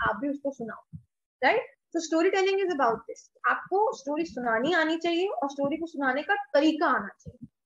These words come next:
Story तो कोई भी सुना सकता है, जैसे मैंने आपको बताया, एक था राजा, एक थी रानी, दोनों मर गए, खत्म कहानी। और मैं हाथ भी यूज़ नहीं करती, मैं कुछ नहीं बोल रही, एक था राजा, एक थी रानी, दोनों मर गए, खत्म कहानी। क्या आपको कुछ story सुन के मजा आया?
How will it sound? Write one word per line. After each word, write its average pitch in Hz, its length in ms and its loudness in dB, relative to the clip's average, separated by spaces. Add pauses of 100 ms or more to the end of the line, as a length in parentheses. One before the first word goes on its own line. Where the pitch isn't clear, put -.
Story 349 240 0
तो 427 140 0
कोई 427 160 2
भी 427 80 2
सुना 339 220 -2
सकता 240 300 -8
है, 202 60 -10
जैसे - 460 -10
मैंने 285 160 2
आपको 294 140 -2
बताया, 254 300 0
एक 247 240 -4
था 285 40 0
राजा, 269 300 2
एक 269 260 -2
थी 294 60 -6
रानी, 277 260 -2
दोनों 262 260 -2
मर 285 160 -2
गए, 339 80 -2
खत्म 269 280 -2
कहानी। 202 380 -12 (120)
और 247 60 -4
मैं 277 80 2
हाथ 262 200 4
भी 294 160 0
यूज़ 302 180 -2
नहीं 269 120 -2
करती, - 260 -6 (580)
मैं 262 120 -8
कुछ 330 160 -2
नहीं 339 140 0
बोल 240 160 2
रही, 269 100 -6
एक 240 280 2
था - 60 2
राजा, 269 500 2
एक 480 200 -2
थी 285 40 -6
रानी, 285 340 2
दोनों 240 260 -2
मर 254 200 -2
गए, 339 80 -2
खत्म 262 320 -4
कहानी। 208 260 -14 (380)
क्या 240 120 2
आपको 240 160 -2
कुछ 262 140 -8
story 254 200 -2
सुन 247 140 -8
के 262 80 -2
मजा 233 260 -2
आया? 233 180 -2